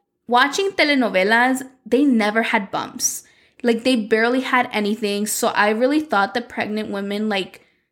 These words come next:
you know, they didn't have bumps, like, that they weren't really a thing until I was, like, you know, five and six, and I started to actually see pregnant women and realize that telenovelas were just, like, <laughs> not truthful.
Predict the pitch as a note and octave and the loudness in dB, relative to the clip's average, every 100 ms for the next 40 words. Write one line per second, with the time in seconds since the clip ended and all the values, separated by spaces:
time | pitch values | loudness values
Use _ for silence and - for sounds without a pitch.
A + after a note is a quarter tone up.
0 | _ C4+ B3+ G3 D4 - _ _ - G3+ | _ 2 2 2 -2 -6 _ _ -4 2
1 | A3 A3+ A#3 C4+ B3 C4 D4+ F#3+ - - | 2 4 4 2 2 0 0 -2 -8 -6
2 | G3+ G3 G3+ F#3+ - - G#3 A3 A3+ G#3+ | -6 -2 -2 -4 -8 0 2 2 -2 0
3 | G#3+ G#3+ G3+ G3+ C4 A#3 G#3+ A3 A3 G3 | 2 2 2 2 2 2 0 -2 0 2
4 | G3+ G3 F#3+ F#3 - F#3+ F3 A3 - - | 2 0 -2 -4 -4 -2 -2 -4 -14 -20
5 | _ - F#3+ F#3+ G3 - F3+ - G3+ F#3+ | _ 2 2 2 -4 -2 -2 -2 -4 -4
6 | F#3+ - F#3+ F#3+ G#3 - F#3+ - G#3 G#3 | -4 0 0 0 -2 0 0 0 0 0
7 | G#3+ A3 G3+ - B3+ B3 C#4+ C#4 C#4+ C#4+ | 0 -4 -6 -6 -6 -4 -4 -2 0 0
8 | D#4 E4 E4 - - - G#3+ G#3 G#3 G#3 | -2 -4 -10 -20 -14 0 0 2 2 4
9 | G3+ G#3 G#3 G3 G3+ G3 F#3+ F3+ F#3 F#3+ | 2 2 0 -2 -2 -2 -2 -2 0 0
10 | G3 G3 G3 F#3+ - - F2 - - _ | -2 -6 -4 -6 -4 -4 -4 -8 -18 _
11 | A#3 A#3+ A#3 A#3+ - A#3+ C4+ C4+ - D4+ | 0 4 2 0 -4 -2 -2 -6 0 0
12 | F4 G4 | 0 -6